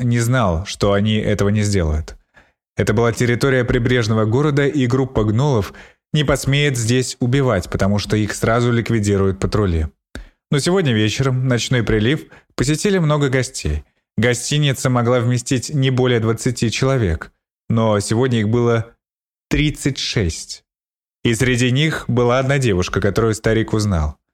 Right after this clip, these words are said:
Она была дворецким долины Белой реки. Он быстро вышел из комнаты, развлекая своих гостей. Он был очень счастлив.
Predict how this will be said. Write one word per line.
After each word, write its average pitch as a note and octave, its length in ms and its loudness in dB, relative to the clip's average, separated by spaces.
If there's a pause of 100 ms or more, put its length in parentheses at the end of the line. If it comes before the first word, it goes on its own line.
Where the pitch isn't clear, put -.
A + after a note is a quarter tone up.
(300)
Она A2+ 220 0
была A#2 540 2
дворецким A#2+ 840 0 (120)
долины A#2+ 420 2
Белой A2+ 300 2
реки. E2+ 440 -2 (1160)
Он A2 240 0
быстро A#2+ 520 0
вышел A2 380 0
из G2 100 -2
комнаты, C3 600 -2 (300)
развлекая B2 580 2
своих G#2 280 0
гостей. A#2 560 -2 (500)
Он B2+ 180 2
был C3 220 2
очень B2 280 0
счастлив. G#2 520 -4